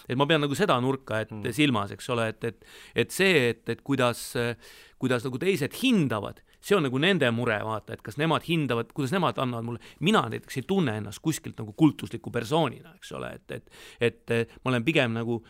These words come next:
Speaker 1: selline inimene, et kui, kui, kui toas on nagu sitajunn maas, eks ole, siis konkreetselt, et keegi on tuppa situnud, siis ma tulen, korjan selle kokku ja viskan selle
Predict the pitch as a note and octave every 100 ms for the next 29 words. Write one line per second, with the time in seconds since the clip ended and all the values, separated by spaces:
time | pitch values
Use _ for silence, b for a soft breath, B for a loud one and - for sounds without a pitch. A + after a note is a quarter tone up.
0 | B - E3 C#3 A#2 C3+ B2 A2+ A2+ -
1 | B2+ A#2 A2+ B B - B2 A#2 A#2 B2
2 | A#2+ E3 D3 A#2 A#2+ A#2+ A#2+ A#2+ E3+ A#2
3 | A#2 A#2+ F3+ F#3 B2 A2 A#2+ A#2 A2 A#2+
4 | - - A#2 A#2+ C#3+ C3 - A2+ - -
5 | - C#3+ C3 A#2+ G#2 - A#2 G3+ B2+ A2+
6 | A#2+ B2+ B2+ A2+ C#3 A#2+ A2+ B2 E3 -
7 | - A2+ - A#2 A#2+